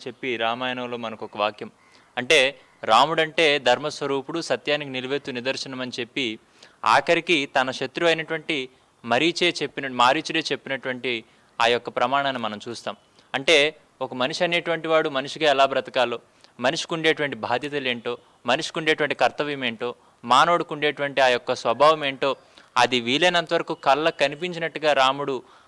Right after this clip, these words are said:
మానవ అవతారాన్ని ఎత్తి, దైవమే విష్ణుమూర్తే సాక్షాత్తు మనిషిగా జన్మించి భూమి మీద ఆ రకమైనటువంటి జీవనాన్ని కొనసాగించి ఈరోజు అందరికీ కూడా ఆదర్శప్రాయుడు అయ్యాడంటే దానికి కారణం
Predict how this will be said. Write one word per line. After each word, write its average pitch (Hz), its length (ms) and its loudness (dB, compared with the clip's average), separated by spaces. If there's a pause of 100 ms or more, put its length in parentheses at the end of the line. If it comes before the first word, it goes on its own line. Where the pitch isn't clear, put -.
(300)
మానవ 135 360 6
అవతారాన్ని 165 540 6
ఎత్తి, - 300 -10
దైవమే 147 500 0
విష్ణుమూర్తే 156 640 -6
సాక్షాత్తు 127 640 -2
మనిషిగా 127 400 -2
జన్మించి 123 580 -6 (360)
భూమి 147 320 -2
మీద 151 220 2
ఆ 131 180 8
రకమైనటువంటి 135 680 -2
జీవనాన్ని 123 440 -2
కొనసాగించి 127 720 -4 (340)
ఈరోజు 131 360 0 (180)
అందరికీ 190 420 2
కూడా 175 200 6
ఆదర్శప్రాయుడు 143 640 4
అయ్యాడంటే 127 380 0
దానికి 123 280 -2
కారణం 123 380 2